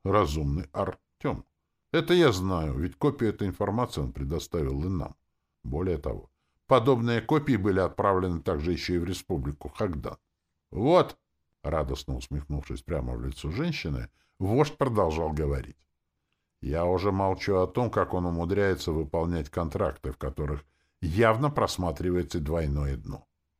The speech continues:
Неоднократное столкновение с превосходящими силами противника. Одно только противостояние с синдикатом Треугольника чего стоит.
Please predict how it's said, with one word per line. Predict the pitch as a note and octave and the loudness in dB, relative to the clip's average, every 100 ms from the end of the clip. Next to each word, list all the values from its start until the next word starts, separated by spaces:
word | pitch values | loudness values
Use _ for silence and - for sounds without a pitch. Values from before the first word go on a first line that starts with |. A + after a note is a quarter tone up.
| - | -12
Неоднократное | - C#2 C#2+ D2+ D2 B2+ B2 F#2 | -6 -4 -2 -4 0 0 0 -2
столкновение | D2+ E2+ D2+ F#2+ F#2 B2 A2 | -2 -6 -4 -2 0 0 -2
с | - | -2
превосходящими | F2 C#2+ - D#2 G2 G#2+ C#2+ C2+ | -2 -2 -2 -2 -2 -2 -4 -4
силами | - D#2+ D2+ C2+ | -4 -2 -2 -4
противника. | - B1+ - A#1 G#1 - - - _ _ _ _ _ _ | -6 -10 -10 -12 -12 -14 -18 -20 _ _ _ _ _ _
Одно | - D2 G#2 C#3+ | -6 -4 -2 -2
только | C#3+ C3+ A#2+ | -2 -2 -2
противостояние | - A2+ A#2+ A2 - A#2 B2 A#2+ G#2 | -2 0 2 0 2 4 4 4 0
с | F2+ | 0
синдикатом | - F#2 F2+ - G2 - E2+ | -2 -2 -2 0 0 0 -2
Треугольника | - G2 F#2+ F2 B1+ A1+ - | 0 0 2 0 0 -4 -10
чего | - - G1+ | -10 -8 -8
стоит. | - - C#2+ - | -10 -14 -16 -16